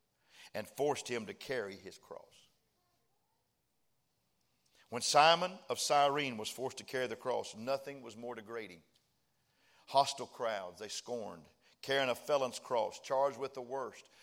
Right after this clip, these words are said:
He was gonna die. Jesus was gonna die on that cross. Yet thirty years later, out of degradation and humiliation of that moment, something happened in the life of Simon the Cyrene. When the author is listing great Christians in the book of Romans, chapter sixteen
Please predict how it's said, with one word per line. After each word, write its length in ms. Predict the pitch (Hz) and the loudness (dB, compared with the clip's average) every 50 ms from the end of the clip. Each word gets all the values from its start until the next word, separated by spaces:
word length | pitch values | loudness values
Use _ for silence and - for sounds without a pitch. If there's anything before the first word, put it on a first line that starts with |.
| - - - | -20 -18 -10
He 100 | - 135 | -8 -6
was 160 | 143 135 123 110 | -4 -4 -4 -2
gonna 220 | 131 127 120 117 | 0 0 0 4
die. 320 | 107 131 135 135 117 107 | 6 8 8 8 8 6
Jesus 260 | 98 107 139 143 - 117 | 4 4 -2 -4 -6 -8
was 80 | 113 | -8
gonna 180 | 113 120 117 110 | -4 -4 -4 0
die 200 | 98 123 135 143 | 4 6 6 8
on 140 | 139 123 117 | 6 4 0
that 120 | 107 - | -4 -4
cross. 260 | - 107 104 104 - | -4 -4 -6 -6 -8
Yet 440 | 110 123 139 156 175 175 - - - | -10 -2 2 2 2 2 0 -4 0
thirty 320 | 156 165 185 202 202 214 | 2 2 2 2 0 -2
years 400 | 208 185 170 180 185 180 156 131 | -4 -6 -4 -4 -4 -4 -4 -6
later, 400 | 156 170 160 160 139 120 98 - - _ _ _ - - - - - - | -6 -6 -6 -4 -6 -8 -8 -10 -12 _ _ _ -20 -20 -20 -18 0 4
out 180 | 123 139 156 156 | 6 8 8 8
of 180 | 151 131 117 117 | 6 2 4 6
degradation 720 | 170 196 202 170 190 202 170 165 190 185 165 - - 135 | 6 6 6 4 0 0 0 0 0 0 -2 -4 -6 -6
and 140 | 135 135 127 | -6 -6 -6
humiliation 760 | 131 151 139 147 170 175 175 170 180 202 208 - - 127 107 82 - - - - - | -8 -10 -8 -6 -4 -4 -2 0 0 0 0 -2 -4 -6 -8 -10 -12 -16 -18 -8 2
of 160 | - 143 143 139 | 2 4 8 8
that 240 | 160 147 151 156 | 8 8 8 6
moment, 380 | 160 180 202 190 165 139 127 - | 4 4 4 4 2 0 0 0
something 420 | - - 180 185 180 - 160 147 | 4 4 6 4 4 2 -2 0
happened 360 | 127 156 185 185 180 156 151 151 | 4 6 6 6 6 4 0 0
in 60 | 147 | 0
the 80 | 147 | 0
life 280 | 147 151 156 151 143 135 - | 2 4 4 4 4 2 0
of 100 | 135 123 | -4 -6
Simon 480 | - - 160 143 139 131 123 123 117 110 | -4 -2 0 0 0 -2 -4 -6 -10 -10
the 80 | 110 | -12
Cyrene. 500 | - - 123 110 107 104 104 107 107 101 - _ _ _ _ _ _ _ _ _ _ _ _ _ _ _ _ _ _ _ _ _ _ _ _ _ _ _ _ _ _ _ - - - - | -10 -8 -8 -8 -8 -10 -12 -14 -18 -20 -20 _ _ _ _ _ _ _ _ _ _ _ _ _ _ _ _ _ _ _ _ _ _ _ _ _ _ _ _ _ _ _ -20 -20 -8 -4
When 160 | 135 151 143 | -2 0 2
the 140 | 147 147 143 | 6 10 12
author 360 | 175 202 214 202 208 202 180 | 12 12 12 10 8 4 2
is 140 | 160 135 147 | 2 0 0
listing 340 | 180 196 - - 180 170 | 0 0 0 0 -4 -4
great 280 | 143 175 180 175 175 - | 2 4 4 4 4 0
Christians 640 | - 196 208 202 - - 214 220 214 208 175 - - - - | 2 4 4 4 4 0 -2 -4 -2 -2 -4 -6 -6 -4 -4
in 140 | 147 151 143 | -4 -4 -4
the 60 | 139 | -2
book 240 | 135 170 185 185 196 | 0 -2 0 0 -2
of 120 | 185 160 | 0 2
Romans, 420 | 185 185 175 156 135 113 107 - - | 2 2 2 2 -2 -6 -8 -6 2
chapter 300 | - 160 160 156 - 151 | 6 6 6 6 4 0
sixteen 680 | - - 160 151 - - - 165 156 147 127 113 101 | -2 -2 -2 -2 -4 -4 -4 -2 -4 -4 -4 -8 -12